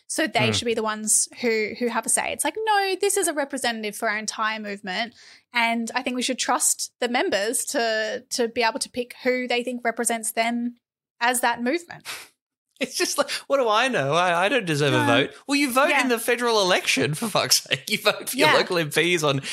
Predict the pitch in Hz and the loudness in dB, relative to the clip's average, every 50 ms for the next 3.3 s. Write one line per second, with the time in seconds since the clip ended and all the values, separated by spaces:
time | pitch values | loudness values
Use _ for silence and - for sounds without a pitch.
0 | - - - - 175 - - 131 120 131 143 - - 302 330 330 285 160 175 - | -10 -6 -2 0 0 2 2 2 2 2 0 2 2 2 4 4 4 4 4 4
1 | - - 302 - - - - - - - - - - 349 403 403 403 - - 135 | 4 4 2 2 2 4 4 4 2 2 0 2 2 2 4 4 2 2 2 2
2 | 135 - 226 220 147 165 175 - - 143 180 294 302 339 339 - 302 - 262 294 | 2 4 4 4 4 4 2 2 0 0 0 0 0 0 -2 -6 -12 -6 -2 0
3 | 330 311 208 202 233 208 | 2 2 0 0 -4 -8